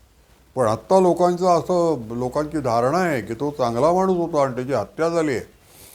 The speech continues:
आणि त्या हल्लेखोरांना तुम्ही पकडू शकत नाही अजून. एक वाल्मिक कराडला तुम्ही पकडलात, पण वाल्मिक कराडचे संबंध ज्याच्याशी आहे, त्या धनंजय मुंड्यांचं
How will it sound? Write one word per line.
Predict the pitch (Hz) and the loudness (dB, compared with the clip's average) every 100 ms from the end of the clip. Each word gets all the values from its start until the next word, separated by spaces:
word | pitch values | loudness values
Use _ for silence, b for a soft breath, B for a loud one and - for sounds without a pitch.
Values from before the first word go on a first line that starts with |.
| B B - | B B -8
आणि | 117 | -4
त्या | 143 123 | 2 2
हल्लेखोरांना | 110 123 156 143 147 151 156 | 2 2 0 2 2 2 0
तुम्ही | 151 160 | 2 0
पकडू | 156 147 180 208 | 0 0 2 0
शकत | 190 190 175 165 | 0 0 -2 -2
नाही | 160 | -2
अजून. | 143 131 101 73 _ _ _ _ _ _ _ _ - 135 | 0 0 -4 -8 _ _ _ _ _ _ _ _ -4 2
एक | 165 120 | 2 2
वाल्मिक | 117 120 135 202 202 | 2 2 4 0 2
कराडला | 165 170 170 170 | 2 4 4 2
तुम्ही | 170 165 | 0 0
पकडलात, | 160 147 151 143 135 | 0 -2 -2 0 0
पण | 127 120 | 0 -2
वाल्मिक | 113 117 131 180 185 | 0 0 2 0 2
कराडचे | 165 165 160 165 | 2 2 0 -6
संबंध | 151 139 156 160 | -6 -6 -4 -4
ज्याच्याशी | 143 131 127 156 139 147 | -2 -2 -2 -4 -4 0
आहे, | 143 123 135 | 2 2 0
त्या | 147 147 | -2 -4
धनंजय | 131 110 135 156 165 160 | -2 -2 -2 -4 -2 -2
मुंड्यांचं | 147 135 147 135 135 147 | -4 -2 -4 -2 -4 -4